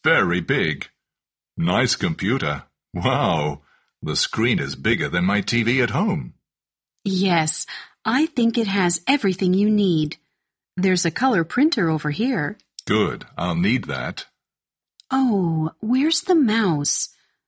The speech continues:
Speaker 2: Maybe it's in this drawer. Yes, here it is. It's a wireless mouse. Now, you don't have a photocopier or a fax machine in your office, but I do.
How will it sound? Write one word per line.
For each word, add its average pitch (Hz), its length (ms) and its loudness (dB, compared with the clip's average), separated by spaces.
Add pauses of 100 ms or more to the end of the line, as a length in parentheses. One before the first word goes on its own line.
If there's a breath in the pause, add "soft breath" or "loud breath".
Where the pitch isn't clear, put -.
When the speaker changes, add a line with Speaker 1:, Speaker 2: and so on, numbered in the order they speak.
(200)
Speaker 2:
Maybe 214 480 2
it's 151 160 -2
in 170 160 2
this 185 240 2
drawer. 196 540 0 (960)
Yes, 220 420 2
here 226 200 2
it 156 100 2
is. 156 300 -4 (340 loud breath)
It's 247 200 0
a 254 40 2
wireless 226 600 2
mouse. 175 560 0 (1000 soft breath)
Now, 233 520 2
you 233 220 4
don't 285 420 4
have 247 180 0
a - 20 2
photocopier 180 1160 0
or 254 260 2
a 165 80 0
fax - 480 -4
machine 175 460 2
in 185 160 4
your 156 120 2
office, 185 600 -2 (260 loud breath)
but 254 200 2
I 269 260 2
do. 160 380 0